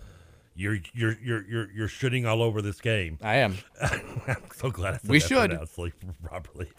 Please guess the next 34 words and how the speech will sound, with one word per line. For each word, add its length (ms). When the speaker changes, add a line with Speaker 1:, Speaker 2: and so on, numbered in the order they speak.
Speaker 1:
<laughs> 240
That 460
was 180
a, 40
that 140
Speaker 2:
It, 60
Speaker 1:
was 160
a 40
Speaker 2:
you 60
Speaker 1:
test. 100
Speaker 2:
flirted 260
with 160
it. 100
Speaker 1:
I 140
flirted. 420
I 120
did. 340
Speaker 2:
It 80
was 140
close. 180
Speaker 1:
I 60
haven't 220
flirted 280
like 220
that 240
since 180
I 60
was 120
at 100
the 100
Arby's 340
line. 320
But 220
<laughs> 1500